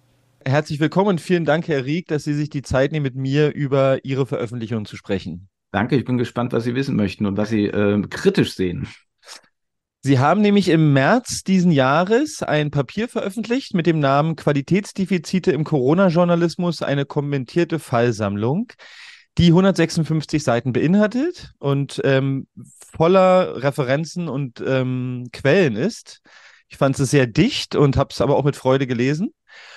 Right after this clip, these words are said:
Speaker 1: und würd gern mit Ihnen, äh, in diesem Gespräch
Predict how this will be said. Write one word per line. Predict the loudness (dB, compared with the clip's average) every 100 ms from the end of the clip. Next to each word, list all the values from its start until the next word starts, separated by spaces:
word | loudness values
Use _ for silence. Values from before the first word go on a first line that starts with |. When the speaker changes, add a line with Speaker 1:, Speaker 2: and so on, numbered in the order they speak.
| -20 _ _ 0
Speaker 1:
und | 2 2 2 4
würd | 4
gern | 4 4
mit | 2 0 -2
Ihnen, | 2 4 2 0 -2
äh, | 0 0
in | 0
diesem | 0 0
Gespräch | -2 -2 -2 0 2 0 -4 -12